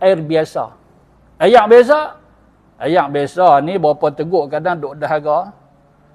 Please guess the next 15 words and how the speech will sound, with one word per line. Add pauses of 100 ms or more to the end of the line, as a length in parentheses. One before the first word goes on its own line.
(280)
Kan? (400)
Tambah
musim
panas. (1040)
Kan?
Satgi
pi
ambil
pula. (160)
Segan, (600)
suruh
anak
dia
pi
ambil.